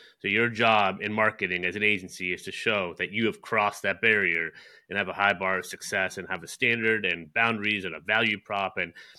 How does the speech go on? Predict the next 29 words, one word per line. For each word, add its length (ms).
and 100
a 40
process 420
that 120
you 180
execute 560
day 140
to 100
day. 460
That's 300
the 100
job 420
in 140
cold 240
outreach, 560
right? 380
And 160
kind 140
of 100
building 300
that 160
trust. 280
That's 160
why 140
I 40
love 340
using 300
LinkedIn 400
content 580